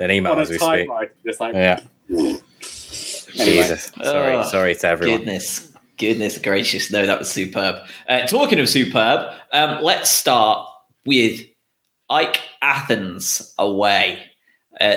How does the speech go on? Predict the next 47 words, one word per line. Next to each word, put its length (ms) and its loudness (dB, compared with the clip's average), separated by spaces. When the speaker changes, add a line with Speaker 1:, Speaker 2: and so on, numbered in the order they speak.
Speaker 3:
none 180 4
of 100 2
us 180 -2
were 80 0
able 220 2
to 120 -8
go 120 -2
to 140 -10
this 220 -6
one, 280 -4
um, 580 -2
but 300 0
we 120 0
all 140 2
watched 280 -4
it, 200 0
I'm 120 -8
sure, 360 -6
uh, 220 0
at 180 0
varying 480 4
times 380 -2
of 100 -8
the 80 -14
day, 480 -4
uh, 320 0
with 140 -8
us 160 -4
all 200 0
over 200 0
the 60 -6
world. 360 2
Um, 360 -2
Robin, 220 2
did 180 -6
you 100 0
get 140 2
to 100 -4
see 160 0
any 120 2
of 60 2
it? 160 0
Were 60 -2
you 160 0
back 220 0
in 100 -8
time? 300 0